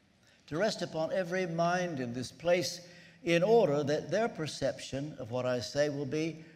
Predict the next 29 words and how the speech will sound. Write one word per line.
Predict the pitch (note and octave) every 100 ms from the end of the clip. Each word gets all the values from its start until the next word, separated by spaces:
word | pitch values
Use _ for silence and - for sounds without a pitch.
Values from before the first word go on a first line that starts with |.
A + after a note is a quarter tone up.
| -
received | E3 - F#3 G3 F3
as | F3+ C3
you | F3+
intend. | F3+ D3+ D3+ A2 F2 C#2+ - - - _ _ _ _ _ _ _ _ _ _ -
Cleanse | E3 F3+ F3+ B2+ C#3
my | D3+ D3
tongue, | D3 - C3+ G2+ F2+ - - _ _ _ _ _ _ _ _ -
that | D#3
I | F#3
will | F#3
be | F3 -
your | F3 E3+
transparent | - G3 G3 F#3+ - - F3+ E3 E3 D3 - - -
instrument | E3 D3+ - B2 G#2+ G2
to | -
convey | C#3+ D3+ C#3+ C#3+ E3+ A#2+ A2+ -
all | D#3 E3+ F#3 F#3+
that | - - C3+
needs | C3+ D3 G3 -
to | - F3+
be | F#3+
said, | - C3 G2 A#2
nothing | E3 - C#3 C3 B2 - - - _ _
that | C#3+ F3+ B2+
doesn't | F3+ F3+ A#2+ A2+ - - - _ -
need | A2+ C#3 D#3 C#3
to |
be | C#3+ D3
said. | B2+ F#2+ D#2